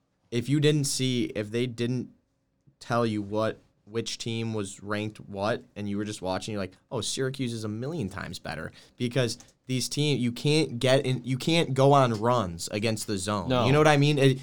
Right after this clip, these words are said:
Speaker 1: you
Speaker 2: It's
Speaker 1: can't
Speaker 2: tough
Speaker 1: just
Speaker 2: to score.
Speaker 1: It's tough to score, so you need to be playing great defense to have a chance to beat 'em.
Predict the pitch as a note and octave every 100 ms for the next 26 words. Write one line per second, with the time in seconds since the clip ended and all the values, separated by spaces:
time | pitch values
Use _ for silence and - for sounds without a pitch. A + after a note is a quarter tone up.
0 | - C#3 C#3 D#3 D#3 - D3 D3+ - C#3+
1 | E3+ - B2 C3+ - D#3 D#3 C#3+ - D3+
2 | D3+ C3 B2+ A#2 G#2+ G#2+ A#2 C#3 C3 C3+
3 | A#2+ A#2+ A2+ A2+ A2 - _ _ _ -
4 | A#2+ B2 A#2 A2 G2 - _ G#2 B2+ B2
5 | G2+ A#2+ A#2+ G#2+ G2+ G#2+ G2 G2 A#2 A2
6 | - F#2+ G#2 C3+ B2